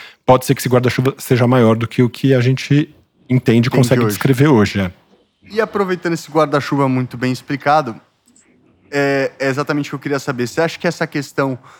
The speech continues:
Speaker 2: do, do significado do olhar pra gente, né? A gente tá falando aqui, acho que é meio que um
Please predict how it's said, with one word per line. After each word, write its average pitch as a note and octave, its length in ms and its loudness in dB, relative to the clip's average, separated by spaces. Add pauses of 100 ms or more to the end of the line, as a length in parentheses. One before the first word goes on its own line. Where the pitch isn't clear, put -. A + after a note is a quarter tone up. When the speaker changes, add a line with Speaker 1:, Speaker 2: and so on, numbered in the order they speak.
(220)
Speaker 2:
do, B2 560 -2
do B2 100 -8
significado E3 720 -4
do D#3+ 120 0
olhar C3 260 2
pra B2 220 -6
gente, G#2+ 420 -14 (140)
né? A#2 240 -4
A - 20 -4
gente A2+ 160 -10
tá C3+ 100 -2
falando C3 260 -8
aqui, D#3+ 360 -12 (640)
acho A#2+ 240 -10
que - 80 -10
é B2+ 80 -2
meio C3 220 -2
que - 180 -16
um C3 280 -6